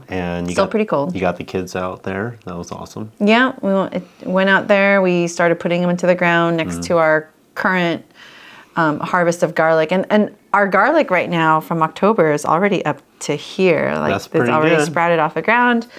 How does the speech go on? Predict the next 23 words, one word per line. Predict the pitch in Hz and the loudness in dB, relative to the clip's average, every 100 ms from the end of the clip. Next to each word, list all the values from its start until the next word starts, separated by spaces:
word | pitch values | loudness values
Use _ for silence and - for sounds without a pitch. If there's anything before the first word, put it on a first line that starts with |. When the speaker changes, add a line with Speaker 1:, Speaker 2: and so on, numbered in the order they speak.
| - - | -20 -12
Speaker 1:
Yeah. | 196 92 90 | -8 -6 -2
Speaker 2:
And | 175 | -2
even | 220 220 214 | 2 4 4
with | 190 | 4
the | 185 | 4
winter, | 160 175 175 180 165 160 160 165 - _ - | 4 2 2 4 6 6 4 0 -8 _ -6
um, | 151 143 | -4 -4
Speaker 1:
Mm-hmm. | 139 | 0
Speaker 2:
cold | 180 170 | 2 2
freeze | - 170 165 | 0 0 0
that | - | 0
we | 156 156 | -2 0
just | 151 - | -2 -2
had, | - 196 170 147 147 - | -2 2 2 0 -2 -4
Speaker 1:
Yeah. | 160 | -2
Speaker 2:
I | 160 | -2
put | - 185 - | -2 -2 -2
a | 160 139 | -4 -4
frost | - 151 156 - | -2 -2 -2 -6
blanket | 156 156 156 - | -6 -4 -4 -2
over | 160 156 147 | -2 -2 -2
them | 143 143 139 | -2 -2 -2
and | 135 139 | -2 -4